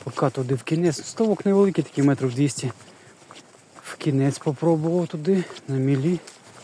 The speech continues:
Там не хочу взагалі. Переміщаюся до дамби, ось я бачу, знову тут уже сипле. Тут трошки глибина така десь два з лишнім метра.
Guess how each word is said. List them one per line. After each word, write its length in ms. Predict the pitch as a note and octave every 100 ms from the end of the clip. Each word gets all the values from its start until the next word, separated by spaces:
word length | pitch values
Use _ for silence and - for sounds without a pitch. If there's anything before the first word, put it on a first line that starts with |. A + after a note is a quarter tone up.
| - - - - -
Там 200 | D3+ D#3
не 80 |
хочу 340 | C#3+ D3+ C3 C#3
взагалі. 500 | B2 C#3+ C#3 F3 F#3+ - - - - - - - -
Переміщаюся 680 | C3+ C#3 C#3 - D3+ C3+ C#3+
до 120 | C3+
дамби, 400 | C3+ E3+ D#3 C#3
ось 140 | B2
я 60 | C#3+
бачу, 280 | C3+ C3 C3
знову 200 | C3+ A#2+
тут 220 | - C#3
уже 160 | B2+ A#2+
сипле. 340 | - C3+ B2
Тут 140 | -
трошки 320 | - D3 - C#3+
глибина 360 | C3 C3 D#3+
така 240 | D#3+ B2+ C3+
десь 240 | B2 - - - - - - - - - - - - _ - - - - -
два 260 | B2+ C#3
з 60 | C3
лишнім 440 | C#3 C#3 - C#3
метра. 340 | C3 B2 -